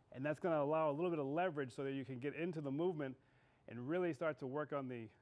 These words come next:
the forearm, especially the brachioradialis. So what you do is you wanna kinda get into this, this sort of rhythmic pattern. So the elbows are jammed into the side of your body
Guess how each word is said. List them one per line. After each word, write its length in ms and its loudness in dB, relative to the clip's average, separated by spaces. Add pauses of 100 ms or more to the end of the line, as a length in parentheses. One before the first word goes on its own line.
(200)
the 80 -14
forearm, 440 -2
especially 300 -6
the 60 -4
brachioradialis. 920 -4 (1500)
So 160 4
what 120 6
you 120 6
do 280 4
is 200 2 (960)
you 100 -2
wanna 160 2
kinda 320 0
get 140 2
into 140 -2
this, 200 0 (1000)
this 180 -4
sort 200 2
of 140 -2 (960)
rhythmic 640 0 (460)
pattern. 560 4 (880)
So 220 4
the 180 4 (560)
elbows 480 4
are 80 2
jammed 400 2
into 180 2
the 140 0
side 340 2
of 60 4
your 120 4
body 460 2